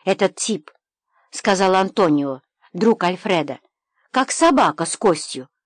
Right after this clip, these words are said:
Схватил ее и выпускать не собирается». Антонио знал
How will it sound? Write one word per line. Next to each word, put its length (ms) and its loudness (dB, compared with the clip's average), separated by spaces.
Схватил 540 2
ее 400 -2
и 100 2
выпускать 540 2
не 80 8
собирается». 840 0
Антонио 680 2
знал 520 0